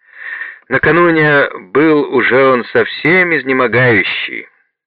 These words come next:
но, увидя Александра, племянника, сказал ему: «Как скучен Катенин!» Перед этим читал он его в литературной газете. Пушкин говорит, что он при этих словах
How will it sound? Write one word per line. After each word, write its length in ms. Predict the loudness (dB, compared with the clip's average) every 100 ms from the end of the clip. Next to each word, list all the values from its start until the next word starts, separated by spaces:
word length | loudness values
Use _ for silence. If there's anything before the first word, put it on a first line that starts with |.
| _
но, 160 | -2 2
увидя 380 | 2 0 0 0
Александра, 800 | 0 -2 -2 2 2 2 -2
племянника, 840 | -2 -2 0 0 0 -4 -8 -4 -4
сказал 540 | 0 -2 0 0 0
ему: 360 | -4 -20 -20 _ _ _ -20 -20 _ _
«Как 300 | 0 0 0
скучен 840 | -6 -12 -8 -2 0 0 -2 -4 -8
Катенин!» 1120 | -2 -2 -2 _ -2 0 2 -2 -8 -16 -20 _ _ _ _ _ _
Перед 220 | -2 -2
этим 460 | 0 -2 -2 -12 -12
читал 480 | -10 -10 -4 -2 0
он 120 | -2
его 300 | -4 -4 -4
в 60 | -4
литературной 680 | -6 -2 -4 -2 -8 -4 -4
газете. 580 | -4 -6 -8 -12 -20 _ _ _ _ _ -20 _ -2
Пушкин 420 | 0 0 -4 -2
говорит, 420 | 0 2 2 -2
что 300 | -4 -6 0
он 180 | 0 -2
при 160 | -2 -2
этих 260 | -2 -6
словах 540 | -6 -2 2 0 -2